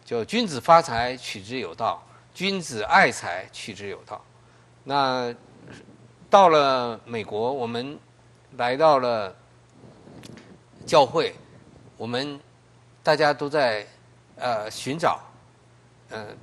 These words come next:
平时说，“哎呦，my God，my gosh”，那中国人就是“我的天呐”，就是说大家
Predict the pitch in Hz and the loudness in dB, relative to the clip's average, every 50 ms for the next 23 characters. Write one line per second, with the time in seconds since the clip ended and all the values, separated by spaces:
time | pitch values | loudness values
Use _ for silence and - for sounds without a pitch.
0 | - - 139 156 175 - 151 160 156 - 156 139 131 117 113 120 101 92 101 117 | -12 -10 -8 -8 -6 -4 -4 -4 -2 0 2 2 2 2 0 -2 -2 -4 -4 -2
1 | 123 131 139 143 127 - - 156 143 120 90 - - - - _ _ _ _ _ | -2 0 0 -2 -4 -4 0 2 2 2 2 0 -4 -14 -20 _ _ _ _ _
2 | _ _ _ _ _ _ _ _ _ _ _ _ _ _ _ _ _ _ _ _ | _ _ _ _ _ _ _ _ _ _ _ _ _ _ _ _ _ _ _ _
3 | _ - 120 117 117 113 110 - 156 165 165 143 104 90 - - - - - - | _ -12 -8 -6 -6 -6 -6 2 6 8 8 8 6 2 -2 -8 -12 -12 -14 -16
4 | _ _ _ _ _ _ _ _ _ _ _ - - 160 160 - - - _ _ | _ _ _ _ _ _ _ _ _ _ _ -10 -6 -6 -6 -6 -8 -16 _ _
5 | _ _ _ _ - - - 214 220 165 160 147 151 143 135 131 127 139 131 107 | _ _ _ _ -12 -4 -2 -2 2 4 6 6 6 6 2 0 -2 -4 -4 -2
6 | 131 117 110 107 110 110 135 135 - - 143 131 127 127 123 110 101 - - _ | -2 -2 -2 -2 -4 -6 -6 -10 -6 -2 -2 -2 -2 -2 -4 -8 -10 -10 -16 _
7 | _ _ _ _ _ _ _ _ _ _ _ _ _ _ _ _ _ - 185 175 | _ _ _ _ _ _ _ _ _ _ _ _ _ _ _ _ _ -8 -8 -6
8 | - - 196 185 185 185 - - - - _ - _ - 202 190 175 180 180 180 | -4 -2 0 2 2 0 0 -4 -12 -20 _ -16 _ 0 2 2 4 2 2 0
9 | 175 | 0